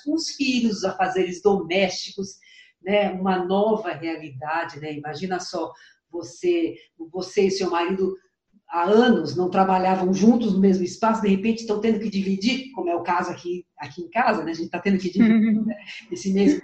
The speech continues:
Speaker 1: espaço, né? E as atividades também. Teve gente que perdeu emprego, infelizmente,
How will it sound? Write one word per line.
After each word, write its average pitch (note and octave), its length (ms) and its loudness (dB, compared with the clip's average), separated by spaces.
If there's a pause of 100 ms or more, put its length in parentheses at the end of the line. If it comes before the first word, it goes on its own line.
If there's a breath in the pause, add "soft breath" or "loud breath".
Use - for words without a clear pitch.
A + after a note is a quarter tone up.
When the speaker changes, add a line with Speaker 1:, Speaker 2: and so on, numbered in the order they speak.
(120)
Speaker 1:
espaço, A3 540 0
né? G3+ 240 -2 (360 loud breath)
E G3+ 160 2
as F#3+ 120 6
atividades F3+ 720 0
também. G3+ 460 -4 (280 loud breath)
Teve G#3+ 220 -2
gente G3+ 260 -2
que A3+ 100 -10
perdeu F#3 320 -2
emprego, G#3 640 0
infelizmente, E3+ 1300 -6